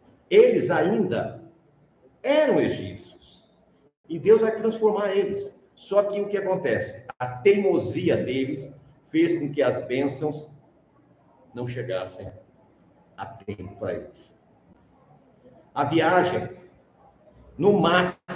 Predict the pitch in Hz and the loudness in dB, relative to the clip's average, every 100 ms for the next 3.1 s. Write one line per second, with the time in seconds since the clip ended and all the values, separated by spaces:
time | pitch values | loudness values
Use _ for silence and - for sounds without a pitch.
0 | - - - _ _ _ _ _ _ _ | -12 -16 -16 _ _ _ _ _ _ _
1 | _ - 196 - 170 147 131 - 135 151 | _ 0 2 2 2 4 4 2 2 4
2 | 160 135 127 107 131 180 147 - - - | 4 2 2 2 2 4 2 -2 -10 -16